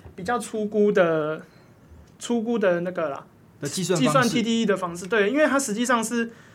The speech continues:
Speaker 1: T D E是我们的B M R，我们的基础代谢率，还有我们的N E A T。N E A T 就是我们的活动产生的消耗，就是你可能走路啊，你写字啊什么的，你身体的一举一动都会消耗热量。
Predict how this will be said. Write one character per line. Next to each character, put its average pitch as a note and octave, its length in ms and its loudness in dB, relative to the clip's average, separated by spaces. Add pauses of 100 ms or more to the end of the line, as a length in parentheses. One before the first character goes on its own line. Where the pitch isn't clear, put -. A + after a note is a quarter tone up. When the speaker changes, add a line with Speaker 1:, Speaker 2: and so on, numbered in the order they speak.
(560)
Speaker 1:
T B3 80 0
D B3 260 2
E B3+ 60 -2
是 B3+ 140 -4
我 A#3 160 2
们 E3 120 -6
的 D3+ 400 -6 (800)
B A#3 160 -2
M G3+ 140 -2
R， D#3 200 -4 (140)
我 F#3 80 -10
们 F#3 80 -8
的 F#3+ 100 2
基 G#3+ 160 -6
础 F#3+ 200 -4
代 F#3+ 180 0
谢 F#3 200 -2
率， E3+ 280 -2
还 G3 140 -2
有 G#3+ 80 2
我 G3 40 2
们 F3 140 0
的 E3 320 -2
N G#3+ 160 0
E G#3+ 160 2
A G3+ 140 4
T。 G3 240 -6
N A3+ 120 -4
E A#3 120 2
A A3+ 40 2
T A3 160 -2
就 A3 120 -4
是 G#3 360 2 (180)
我 F3 60 -10
们 F3+ 80 -2
的 F3+ 120 2
活 F3+ 240 -6
动 G3 180 -4
产 D#3+ 180 -8
生 E3+ 120 -8
的 E3+ 100 -8
消 E3 180 -6
耗， D#3+ 160 -4
就 C#3+ 120 -14
是 G3+ 80 -8
你 F#3 100 -2
可 D#3+ 100 -10
能 D3 140 -12 (380)
走 D#3 240 0
路 F#3+ 260 -2
啊， E3+ 180 0
你 F3 120 -2
写 F3+ 280 -4
字 G#3 240 -8
啊 E3 140 -2
什 E3 140 -10
么 D#3 100 -12
的， D#3+ 100 -12
你 F3+ 160 -8
身 A3+ 240 -8
体 G3+ 140 -8
的 F3 140 -6
一 G#3+ 80 -10
举 E3+ 160 -10
一 - 20 -8
动 F3 180 -6
都 D#3+ 80 -6
会 F3 80 -2
消 F3 160 -4
耗 D#3+ 120 -2
热 D3+ 160 -6
量。 C#3+ 200 -8